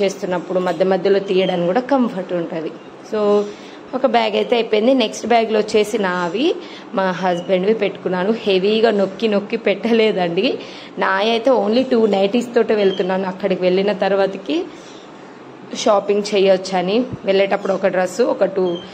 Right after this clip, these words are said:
ఆ, టూ పెయిర్స్ కొత్తవి తీసుకొని వెళ్తున్నాను అంతే. ఇది వచ్చేసి ఫుడ్ బ్యాగ్. నేను లాస్ట్ టైం ఫుడ్ బ్యాగ్కి నేను నా కాలేజ్ బ్యాగ్ తీసుకున్నాను, but చాలా కష్టమైందండి. ఊరికే భుజం ఏమంటగా షోల్డర్స్ బాగా నొప్పి వచ్చాయి వేసుకొని.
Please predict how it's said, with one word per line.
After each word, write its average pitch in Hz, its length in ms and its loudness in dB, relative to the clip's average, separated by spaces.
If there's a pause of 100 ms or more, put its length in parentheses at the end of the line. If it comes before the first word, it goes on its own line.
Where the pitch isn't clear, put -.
(280)
ఆ, 180 240 -2
టూ 233 100 4
పెయిర్స్ 214 340 0
కొత్తవి 202 380 0
తీసుకొని 202 420 0
వెళ్తున్నాను 180 480 0
అంతే. 196 400 0 (320)
ఇది 226 120 2
వచ్చేసి 214 400 0
ఫుడ్ 185 340 -2
బ్యాగ్. 180 400 2 (500)
నేను 214 160 2
లాస్ట్ 196 320 0
టైం 277 140 4
ఫుడ్ 240 240 -2
బ్యాగ్కి 233 360 2
నేను 196 640 2 (260)
నా 190 200 -2
కాలేజ్ 185 540 0
బ్యాగ్ 202 320 0
తీసుకున్నాను, 196 540 0
but 202 160 0 (140)
చాలా - 300 0
కష్టమైందండి. 214 1040 0 (480)
ఊరికే 220 500 -2
భుజం 202 520 2
ఏమంటగా 196 320 0
షోల్డర్స్ 214 600 2
బాగా 190 340 2
నొప్పి 226 300 2
వచ్చాయి 202 380 0
వేసుకొని. 190 600 0